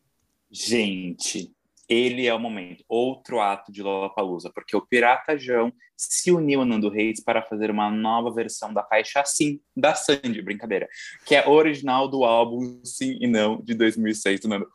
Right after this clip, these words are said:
O Fábio riu porque ele sabe que Sim é uma das maiores faixas da Sandy. Sim. Mas enfim, voltando aqui.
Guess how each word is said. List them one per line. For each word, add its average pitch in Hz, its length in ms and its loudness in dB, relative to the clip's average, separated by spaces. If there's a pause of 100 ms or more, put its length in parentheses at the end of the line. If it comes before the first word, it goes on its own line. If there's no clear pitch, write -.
(160)
O 110 60 -2
Fábio 117 400 0
riu 117 120 0
porque - 180 -12
ele 117 120 -4
sabe 101 400 -4
que - 160 -20
Sim 117 480 -4
é 107 100 -2
uma 107 160 -2
das 107 200 0
maiores 110 640 0
faixas 98 420 -6
da 101 160 -4
Sandy. 95 520 -6 (160)
Sim. 101 440 0 (280)
Mas 107 200 4
enfim, 107 300 0
voltando 104 600 2
aqui. 92 360 -6